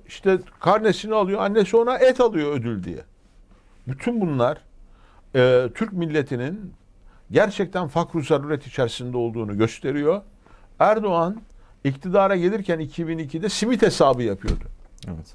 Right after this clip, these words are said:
Speaker 1: Şimdi Recep Tayyip Erdoğan'a buradan sesleniyorum. Hadi bir simit hesabını şimdi yap bakalım. Senin simit hesabında acaba sarayının bir gecelik elektriğiyle kaç tane simit alınır ha, Recep Tayyip Erdoğan? Sarayının bir gecelik elektrik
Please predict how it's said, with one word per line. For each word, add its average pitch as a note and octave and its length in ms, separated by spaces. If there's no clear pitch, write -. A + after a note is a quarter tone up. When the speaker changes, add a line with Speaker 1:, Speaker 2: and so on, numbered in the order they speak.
Speaker 1:
Şimdi C4+ 340
Recep B3 340
Tayyip B3 260
Erdoğan'a A#3+ 380
buradan A#3+ 220
sesleniyorum. G#3+ 520
Hadi C#4+ 200
bir D4+ 60
simit C4+ 260
hesabını G#3 520
şimdi F3 240
yap C3 220
bakalım. - 280
Senin A#3 500
simit B3 400
hesabında A3 580
acaba A#3 520
sarayının C4 840
bir C4 120
gecelik A#3 520
elektriğiyle B3 720
kaç C4 220
tane A#3 260
simit A3+ 340
alınır F3 280
ha, F#3 140
Recep E3+ 300
Tayyip D3+ 240
Erdoğan? A2 360
Sarayının A#3+ 720
bir C4+ 120
gecelik A#3 520
elektrik G#3+ 640